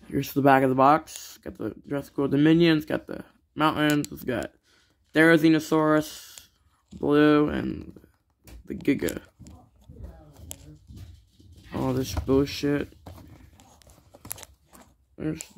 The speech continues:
the barcode for those who, who want it. And another side of the box. Um, got the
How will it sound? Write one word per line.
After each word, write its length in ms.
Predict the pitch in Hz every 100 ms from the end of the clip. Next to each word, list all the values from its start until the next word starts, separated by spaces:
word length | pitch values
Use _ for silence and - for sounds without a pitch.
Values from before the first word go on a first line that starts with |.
| _ _ _ _ _
the 60 | -
barcode 580 | 143 147 147 135 127 -
for 100 | 151
those 300 | 131 127 -
who, 180 | - - - - - _ _ _ _ _ _ _ - - _ _ _ _ _ _ _ _ _ _ -
who 140 | -
want 300 | - 135 135
it. 160 | 139 - _ _ _ _ _ _ _ _ _ _ _ _ - _ _ _ _ - _ _
And 120 | 147
another 280 | 147 147 151
side 260 | 151 143 135
of 80 | 135
the 40 |
box. 800 | 135 131 127 - - - - _ _ _ -
Um, 280 | - - -
got 120 | -
the 80 | -